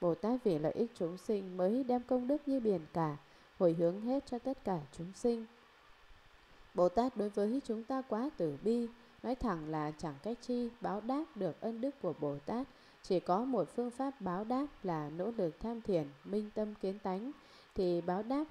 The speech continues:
được một trong vạn phần. Bồ Tát lại phát nguyện, nguyện cho tất cả chúng sinh đều được quang minh, đại oai đức, đại trí huệ, đặc biệt hơn tất cả mọi người thế gian, đắc được thân kim cang bất hoại, đại anh hùng, đại dũng mãnh, đại trượng phu.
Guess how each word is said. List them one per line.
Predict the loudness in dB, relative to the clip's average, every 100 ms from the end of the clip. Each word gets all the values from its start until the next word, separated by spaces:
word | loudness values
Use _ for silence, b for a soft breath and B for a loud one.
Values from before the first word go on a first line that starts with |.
| 0
được | 0 0
một | -4 -4 -4
trong | -6 -2
vạn | -2 -4 -2
phần. | -2 -2 -8 -18 -20 -20 -4
Bồ | -2 0
Tát | -2 -2
lại | -2 -2
phát | -2 -4 -2
nguyện, | 2 2 -2 -18 -6
nguyện | -2 -2
cho | -2
tất | -2 -2 -2
cả | -4 -4 -6
chúng | -10
sinh | -4 0 0 -2 B B B 0
đều | 0
được | 4 2 2
quang | -2 2
minh, | 0 2
đại | 0 -2
oai | 0 -2
đức, | 2 0 -2 -6
đại | -4
trí | -4 -4 -2
huệ, | 0 -2 -2 -6
đặc | -6 -2
biệt | -4
hơn | -2 -4 -2
tất | -4 -4
cả | -4 -4
mọi | -4 -6 -2
người | -2 -2
thế | -4 -4
gian, | -2 -2 -2 B B B B
đắc | -2 0
được | -2 0
thân | -4
kim | -2 -4 -2
cang | -2 -2 0
bất | -2 -2
hoại, | 0 0 -2 B B -4
đại | -2
anh | 0 -4 0
hùng, | 0 0 -4
đại | -6 -6
dũng | -6 -6 -4
mãnh, | -4 -4 -6
đại | -6 -8 -6
trượng | -6 -6 -4
phu. | -2 -2